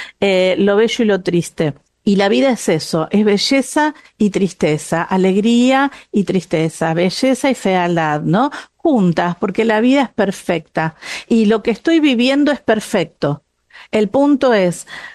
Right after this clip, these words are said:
cómo yo me planto y cómo yo lo vivo para poder trascenderlo,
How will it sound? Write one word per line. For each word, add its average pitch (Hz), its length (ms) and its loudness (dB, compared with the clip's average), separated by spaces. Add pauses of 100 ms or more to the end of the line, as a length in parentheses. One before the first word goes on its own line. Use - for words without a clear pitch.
(340)
cómo 311 380 2
yo 262 280 0
me 202 160 2
planto 214 960 0 (540)
y 226 140 2
cómo 285 360 0
yo 277 220 0
lo 240 180 2
vivo 220 520 2
para 196 260 -2
poder 240 320 2
trascenderlo, 180 1200 0